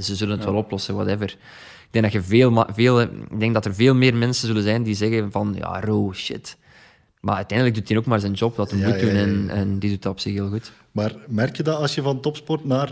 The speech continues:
Speaker 3: Lotto Soudal gaat, dat je in de hiërarchie stijgt, dat je iets meer ruimte krijgt?
Speaker 1: Ja, nu, ik denk dat dat ook wel aan het minderen en minderen is steeds, hè. Ze zeg-, ze, dat is een beetje een cliché dat ze zeggen van, "Ja, het respect is aan het weggaan", maar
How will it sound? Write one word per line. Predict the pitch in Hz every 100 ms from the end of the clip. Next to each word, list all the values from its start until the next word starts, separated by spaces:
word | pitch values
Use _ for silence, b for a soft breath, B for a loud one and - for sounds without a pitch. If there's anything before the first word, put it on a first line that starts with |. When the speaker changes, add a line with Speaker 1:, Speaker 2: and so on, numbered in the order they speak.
| -
Speaker 3:
Lotto | 131 127 123
Soudal | 117 117 127
gaat, | 139 147
dat | 143
je | 131 127 131
in | 123
de |
hiërarchie | 113 117 117 110 - 143 - -
stijgt, | - 123 147 165 - -
dat | 117
je |
iets | 135 -
meer | 135 135
ruimte | 120 139 135
krijgt? | - 143 147 b b b b _
Speaker 1:
Ja, | 104 107 107 117 113 101
nu, | - 117 117
ik |
denk | 110 120
dat | 123
dat | 107
ook | 110
wel | 135 117
aan | 104
het | 101
minderen | 107 120 110
en | 101
minderen | 101 110 107 101
is | 98
steeds, | - 101 101 120
hè. |
Ze | 113
zeg-, | 101 104 104
ze, | 110 101
dat | 117
is | 107
een | 113
beetje | 110 -
een | 107
cliché | 107 - 113 127
dat | 117
ze | 107
zeggen | 117 120
van, | 107
"Ja, | 107 113
het | 107 - _ _ -
respect | 104 - 117 -
is | 110
aan |
het | 107
weggaan", | 104 113 - 120 120
maar | 101